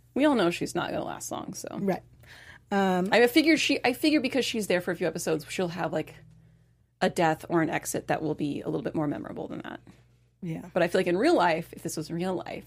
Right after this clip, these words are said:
Speaker 1: she would have left. That would have been the time for her to leave. I
Speaker 2: Right.
Speaker 1: think your instincts are correct, but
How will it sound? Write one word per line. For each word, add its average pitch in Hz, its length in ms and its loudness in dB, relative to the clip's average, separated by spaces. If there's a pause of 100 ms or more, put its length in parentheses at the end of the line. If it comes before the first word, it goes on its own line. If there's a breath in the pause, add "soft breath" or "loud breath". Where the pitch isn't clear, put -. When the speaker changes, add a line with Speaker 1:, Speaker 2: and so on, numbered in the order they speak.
(120)
Speaker 1:
she - 180 -6
would 165 120 2
have - 160 -2 (100)
left. - 480 -6
That - 160 0
would 175 80 2
have 170 80 0
been 170 100 -2
the 160 60 2
time 156 220 -6
for - 120 -10
her 196 120 -12
to - 60 -14
leave. - 180 -6
I 208 40 4
Speaker 2:
Right. 196 120 8
Speaker 1:
think - 120 0
your 165 240 0
instincts - 480 -2
are - 60 -8
correct, - 400 -8
but - 220 -8